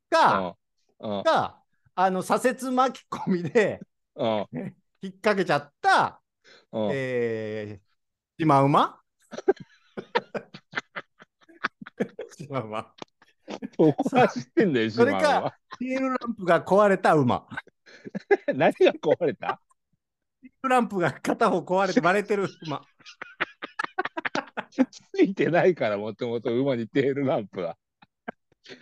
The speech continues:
Speaker 2: テールしかないよ、あいつは。
Speaker 1: <laughs> うまいね。あ、うまいね、馬。
Speaker 2: <laughs> うまいね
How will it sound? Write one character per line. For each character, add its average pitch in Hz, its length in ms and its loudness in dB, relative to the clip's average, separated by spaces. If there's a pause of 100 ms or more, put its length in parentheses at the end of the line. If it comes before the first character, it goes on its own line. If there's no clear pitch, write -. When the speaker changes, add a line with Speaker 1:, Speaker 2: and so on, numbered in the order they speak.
(160)
Speaker 2:
テ 294 240 2
ー - 20 4
ル 151 100 4
し - 80 -6
か 120 140 2
な 139 160 2
い 113 60 2
よ、 87 120 0
あ 90 80 0
い 87 80 -6
つ - 100 -8
は。 90 360 -6
Speaker 1:
<laughs> 320 80 -10
う 190 160 -2
ま 214 200 4
い 190 80 2
ね。 127 260 0 (280)
あ、 233 100 4
う 254 180 4
ま 294 200 6
い 254 100 2
ね、 202 120 4
馬。 185 360 2
Speaker 2:
<laughs> - 0 -
う - 140 -4 (600)
ま 294 140 -2 (440)
い 254 40 -8
ね 220 80 -4